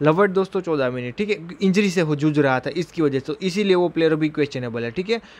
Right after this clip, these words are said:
बाकी प्लेयर्स आप चेक कर सकते हो। सेकंड लास्ट गेम अगर आपको कैवलियर्स का चेक करना है तो चार्लोट हॉर्नेट्स स्कोर आया था सभी प्लेयर्स का, यहाँ पे चेक करना है आपको,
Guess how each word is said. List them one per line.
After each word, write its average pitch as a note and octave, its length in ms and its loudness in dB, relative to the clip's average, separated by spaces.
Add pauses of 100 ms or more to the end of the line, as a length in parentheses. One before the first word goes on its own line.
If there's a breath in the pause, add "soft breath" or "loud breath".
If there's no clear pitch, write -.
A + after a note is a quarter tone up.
(100)
बाकी E3+ 200 0
प्लेयर्स E3+ 280 2
आप D#3 120 -2
चेक D3+ 220 -4
कर C3+ 120 -2
सकते A#2 200 -10
हो। C#3+ 80 -10
सेकंड F#3+ 280 -2
लास्ट G3 200 2
गेम G3 160 0
अगर F#3+ 160 0
आपको F#3 200 -2
कैवलियर्स F3 420 -2
का F3+ 120 -6
चेक E3+ 220 -6
करना F3+ 180 -4
है F3 40 -2
तो E3+ 160 -4
चार्लोट E3 380 0
हॉर्नेट्स D#3 380 2
स्कोर F3 220 0
आया E3+ 100 2
था E3+ 140 -6
सभी E3 260 0
प्लेयर्स D#3+ 280 0
का, E3+ 120 -2
यहाँ D3+ 240 0
पे D#3+ 120 -6
चेक D#3 220 -4
करना E3 240 -2
है D#3+ 60 0
आपको, F#3 340 -2